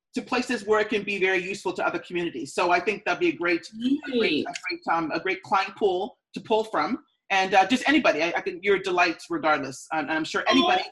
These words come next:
Speaker 1: can, anybody can, um, can benefit from, from your, um, your insight
Speaker 2: Oh,
Speaker 1: and your
Speaker 2: thank
Speaker 1: thought and
Speaker 2: you.
Speaker 1: process. And what I love what you just, you said too, is you said you don't wanna keep your clients dumb. And that's, that's huge. And that's selfless, because many people in your position,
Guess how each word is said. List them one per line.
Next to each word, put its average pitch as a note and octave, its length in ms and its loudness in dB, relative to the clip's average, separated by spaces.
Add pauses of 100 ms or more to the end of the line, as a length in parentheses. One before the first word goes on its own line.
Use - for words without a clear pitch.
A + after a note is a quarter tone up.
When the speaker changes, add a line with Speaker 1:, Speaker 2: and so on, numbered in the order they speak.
Speaker 1:
can, E3+ 200 -4
anybody F3 360 -2
can, D#3+ 240 -4
um, D#3 280 0 (200)
can F#3+ 140 0
benefit F#3 380 -2
from, E3+ 180 -4
from F3 180 -6
your, E3+ 320 0
um, D3+ 440 2 (640)
your A3 140 -6
insight C4+ 440 -2 (720)
Speaker 2:
Oh, E4 100 4
Speaker 1:
and E4 120 6
your C#4 80 0
Speaker 2:
thank F4 160 6
Speaker 1:
thought G4+ 200 2
and E4+ 160 2
Speaker 2:
you. E4+ 80 6
Speaker 1:
process. - 340 -2 (240)
And G#3+ 200 2
what B3 120 4
I C#4+ 100 6
love B3+ 200 4
what B3 140 -2
you B3 80 -2
just, - 180 -6
you G#3 60 -12
said A3 240 -2
too, D4 300 0 (300)
is F#3 120 -2
you A3 80 -2
said G#3 360 0
you G#3+ 120 -4
don't A3+ 260 2
wanna A3 160 0
keep - 220 -2
your G3+ 120 2
clients F#3 420 -4
dumb. D3 340 0
And F3+ 100 -2
that's, G3 340 0
that's G3 280 2
huge. F3 460 -2 (220)
And F#3+ 120 0
that's F#3+ 280 0
selfless, G3+ 400 0
because F#3 260 -4
many G3+ 300 -2
people G3+ 560 0
in F3+ 140 -2
your F#3+ 140 -2
position, G3+ 580 -4